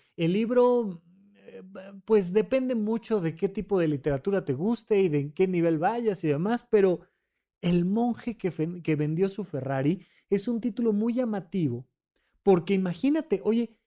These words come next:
ya te alcanzaba para un Ferrari, ya imagínate el nivel de estatus que tienes, el nivel de persona que eres, ya te alcanzaba para el Ferrari.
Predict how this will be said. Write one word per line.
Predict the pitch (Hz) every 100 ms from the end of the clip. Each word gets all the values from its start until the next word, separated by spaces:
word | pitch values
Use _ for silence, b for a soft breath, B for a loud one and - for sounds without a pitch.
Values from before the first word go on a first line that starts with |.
| _
ya | 165 156 262 320
te | -
alcanzaba | 294 226 185 165 208 233 226
para | 180 160
un | 202
Ferrari, | 190 170 143 131 127 143 190
ya | 165 208
imagínate | 220 220 208 285 302 262
el | 208
nivel | 170 175 240
de | 220
estatus | 185 - - 202 196 - 208
que | - 143
tienes, | - 123 127 196 - b b
el | 165
nivel | 160 165 202
de | 233
persona | - 143 131 - 180 196 190
que | 180 131
eres, | 135 175 b b -
ya | 247 254
te | 285
alcanzaba | 254 233 220 247 247
para | 226
el |
Ferrari. | 202 196 196 226 233 185 -